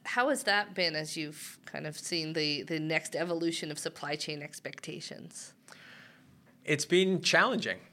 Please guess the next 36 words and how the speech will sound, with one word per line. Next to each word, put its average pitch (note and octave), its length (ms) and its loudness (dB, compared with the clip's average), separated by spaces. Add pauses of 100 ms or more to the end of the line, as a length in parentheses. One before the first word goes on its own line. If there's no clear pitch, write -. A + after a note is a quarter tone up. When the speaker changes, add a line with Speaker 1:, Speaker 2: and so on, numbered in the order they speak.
(140)
Speaker 2:
Uh, - 20 -4
and C#3 380 4
I C#3+ 60 2
say D#3 260 2
this D#3 180 0
candidly D3 480 -2
because B2 640 0 (100)
we've C3+ 240 0
gotten C#3+ 320 2
away B2 320 2
from A#2+ 580 -2 (240)
touching C3+ 460 0
and A#2 100 -4
feeling B2 440 -2
the A2 80 -4
supply A2 420 0
chain G#2+ 240 -4
like A2 220 -6
we A2+ 80 -4
used G2+ 300 -6
to. - 120 -6 (180)
And, F#3+ 320 -2
Speaker 1:
Mm-hmm. B2+ 80 -10
Speaker 2:
and A2+ 260 -6 (180)
as A2+ 380 -2 (340)
half C3+ 320 6
of B2+ 80 -2
the C3 80 2
organization B2+ 760 2
went A#2+ 160 0
home C3 380 -2
and A#2+ 100 -4
worked B2 220 0
from C3 160 -6
home B2 340 -2
and, A2+ 160 -8